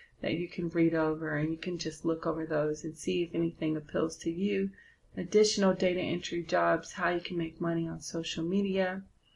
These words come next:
how you can make money this spring, work at home jobs for beginners, and many more ways you can earn money from home, including with your smartphone.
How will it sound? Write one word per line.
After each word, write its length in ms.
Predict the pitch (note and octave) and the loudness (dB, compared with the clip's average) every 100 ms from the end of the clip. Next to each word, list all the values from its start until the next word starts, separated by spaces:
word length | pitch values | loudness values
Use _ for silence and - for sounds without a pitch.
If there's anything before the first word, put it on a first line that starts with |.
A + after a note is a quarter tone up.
| _ _ _ - | _ _ _ -6
how 160 | E3+ | 0
you 80 | E3+ | 0
can 120 | E3 | 0
make 160 | E3+ E3 | -4 0
money 260 | E3 D#3+ D#3 | 0 0 -2
this 200 | D#3 - | -4 -6
spring, 520 | - G#3 G3+ G3 F#3+ | -2 0 2 2 2
work 240 | D#3+ D#3 | 0 0
at 60 | E3+ | -6
home 320 | E3+ E3 D#3+ | -4 -4 -4
jobs 680 | - E3 D#3+ - _ - - | -2 -2 -2 -12 _ -16 -14
for 140 | - E3 | -6 -6
beginners, 760 | E3 D#3 F#3 F#3+ F#3 F#3 - _ - _ _ _ - | -6 -4 -2 -2 -4 -8 -12 _ -20 _ _ _ -8
and 280 | D#3+ D#3+ - | -4 -2 0
many 300 | F3+ F#3 F3+ | 0 0 0
more 580 | E3+ E3 D#3+ D#3+ D#3 - _ _ _ | 0 0 0 -4 -6 -14 _ _ _
ways 340 | E3+ E3 D#3+ E3 | 4 6 6 2
you 60 | |
can 160 | D#3+ F3 | -2 -2
earn 220 | D3+ D#3 | -2 -2
money 240 | D#3 D3+ D#3 | 0 -2 -4
from 200 | - D#3 | -8 -8
home, 280 | - F3 | -8 -6
including 580 | F3 - A#3+ B3 A3+ G3+ | -8 0 4 6 6 4
with 200 | F3+ F3 | 0 -2
your 120 | F#3 | -2
smartphone. 680 | G3+ A3 A3 A3 F3 D#3+ | -2 2 0 0 -2 -2